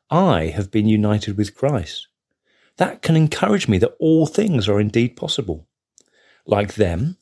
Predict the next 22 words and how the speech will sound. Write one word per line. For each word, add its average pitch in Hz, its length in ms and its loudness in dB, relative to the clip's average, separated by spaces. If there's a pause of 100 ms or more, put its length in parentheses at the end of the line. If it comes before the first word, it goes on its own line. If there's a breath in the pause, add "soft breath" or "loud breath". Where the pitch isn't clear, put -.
I 113 100 -2
can 123 140 2
come 127 320 -2
before 160 320 -4
Jesus 92 400 0
with 117 120 -2
fear 107 440 0
and 131 100 0
trembling, 90 580 -2 (360 soft breath)
and 127 200 0
let 131 280 2
his 190 340 0
attitude 156 480 -4
towards 147 480 -2
all 175 220 2
things 87 440 -4
soak - 440 0
itself - 360 -4
into 104 200 -8
my 110 80 -2
soul. 123 420 -4 (680 soft breath)
Nothing 147 680 -2